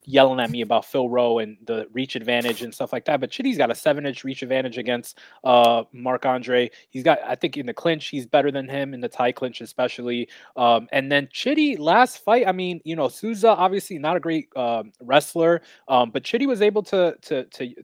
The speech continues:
to reverse him a few times, I, I believe, hold top position, land some ground and pound,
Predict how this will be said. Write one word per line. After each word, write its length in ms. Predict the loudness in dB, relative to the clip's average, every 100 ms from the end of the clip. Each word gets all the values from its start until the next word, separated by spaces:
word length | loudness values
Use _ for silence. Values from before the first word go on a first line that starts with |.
| -10
to 100 | -8
reverse 420 | -2 0 0 -2
him 120 | -8
a 20 |
few 180 | -8 -10
times, 320 | -4 -2 0
I, 240 | 0 0 -2
I 20 |
believe, 360 | -2 -2 -2 -4
hold 320 | -4 -4 -2
top 240 | -2 -2
position, 560 | -2 -4 -4 -2 -4 -4 -12 _
land 240 | -4 -4 -4
some 160 | -4
ground 240 | 2 4 2
and 100 | -2
pound, 420 | 0 2 0